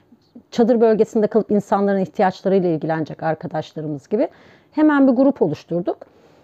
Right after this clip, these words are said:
Elimizde ne vardı? Sadece ellerimiz <laughs> vardı aslında.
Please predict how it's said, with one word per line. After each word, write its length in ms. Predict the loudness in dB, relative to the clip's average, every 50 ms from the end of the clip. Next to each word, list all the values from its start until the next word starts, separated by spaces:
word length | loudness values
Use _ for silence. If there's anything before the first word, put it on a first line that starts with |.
| _ _ _ _ _ _ _ _ _ _ _ 2
Elimizde 500 | 2 2 4 4 2 2 0 2 2 2
ne 100 | 4 4
vardı? 440 | 4 4 4 4 2 2 2 0 -2 -2 -6 -16 -20 -20 -20
Sadece 420 | _ -4 0 2 2 2 2 2 2
ellerimiz 600 | 4 4 4 4 4 4 4 6 4 6 4 4
<laughs> 0 |
vardı 300 | 2 2 0 0 0 2
aslında. 760 | 2 0 0 0 -2 -6 -4 -2 0 0 0 -2 -2 -6